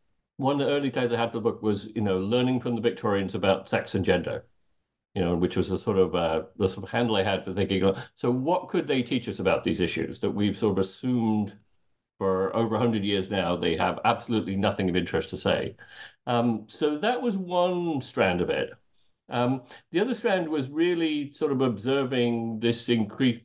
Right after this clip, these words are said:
I think what you were talking about, this sort of increasing tension within the L G B T Q movement, um, between particularly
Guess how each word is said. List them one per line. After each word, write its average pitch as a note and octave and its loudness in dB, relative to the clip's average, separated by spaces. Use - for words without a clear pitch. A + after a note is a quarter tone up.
I A2+ 4
think A2+ -2
what G#2+ 2
you A2 4
were G#2+ 2
talking G#2+ 0
about, F2 0
this G#2 -2
sort C3 0
of A2+ 2
increasing B2 0
tension A#2 0
within G#2+ 2
the G2+ 2
L G#2 0
G G#2+ -6
B G2 0
T F#2+ -2
Q G#2+ -4
movement, G2+ 0
um, G2 0
between A#2 2
particularly G#2+ -2